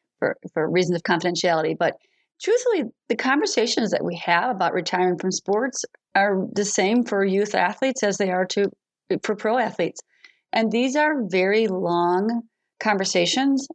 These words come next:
because the athletes are owed that. I always tell people, be very leery of a clinician who tells you, you know, "Three concussions and you're done." Um, because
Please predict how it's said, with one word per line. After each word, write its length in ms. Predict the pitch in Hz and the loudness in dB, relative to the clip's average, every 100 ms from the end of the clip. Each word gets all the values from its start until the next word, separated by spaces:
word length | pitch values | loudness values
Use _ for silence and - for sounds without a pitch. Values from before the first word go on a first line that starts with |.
| - | -6
because 520 | 190 226 233 220 202 190 | -2 -2 0 0 0 0
the 180 | 214 | 0
athletes 380 | - 185 202 190 | 2 0 -2 -2
are 160 | 180 - | -2 0
owed 260 | 180 175 - | 0 0 0
that. 240 | - - - _ _ _ - | -2 -2 -8 _ _ _ -4
I 140 | 208 | 0
always 180 | 220 220 | 2 0
tell 160 | 220 | -2
people, 320 | 202 202 190 175 | -2 -2 0 0
be 160 | 190 | 0
very 320 | 185 208 226 | 0 2 2
leery 540 | 196 196 190 196 180 180 | 2 2 2 2 2 2
of 80 | 170 | -2
a 80 | |
clinician 500 | 175 185 180 - 170 | -2 0 0 0 0
who 80 | 175 | 0
tells 300 | 170 175 175 | 0 0 0
you, 200 | 170 165 156 | 2 0 0
you 100 | 170 | 0
know, 260 | 156 160 _ _ _ - | 0 -2 _ _ _ 0
"Three 160 | 208 | 2
concussions 480 | 220 190 196 190 170 | 2 0 0 0 0
and 100 | 165 | 0
you're 80 | 160 | 0
done." 400 | 156 - - - _ _ _ _ - | 0 -2 -2 -6 _ _ _ _ -4
Um, 420 | 185 170 160 156 | 0 0 0 -2
because 640 | 208 202 208 185 165 - | -4 0 2 0 -4 -12